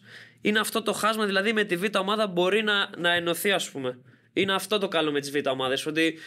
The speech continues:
πώς, ας πούμε, πολλ-, όλες οι ομάδες παίζουν όπως παίζει, ας πούμε, η πρώτη ομάδα, η Β' έχει το αντίστοιχο πλάνο, που μπορεί το παιδί να, σιγά σιγά να καταλάβει τι θέλει, ας πούμε, ο προπονητής της πρώτης ομάδας, για να μπορέσει να ανταπεξέλθει.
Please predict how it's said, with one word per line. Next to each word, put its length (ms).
πώς, 160
ας 140
πούμε, 200
πολλ-, 240
όλες 280
οι 40
ομάδες 380
παίζουν 300
όπως 260
παίζει, 180
ας 100
πούμε, 140
η 120
πρώτη 200
ομάδα, 520
η 120
Β' 80
έχει 220
το 80
αντίστοιχο 340
πλάνο, 460
που 100
μπορεί 280
το 120
παιδί 240
να, 300
σιγά 340
σιγά 300
να 260
καταλάβει 460
τι 100
θέλει, 180
ας 100
πούμε, 120
ο 20
προπονητής 440
της 100
πρώτης 260
ομάδας, 380
για 100
να 100
μπορέσει 220
να 60
ανταπεξέλθει. 640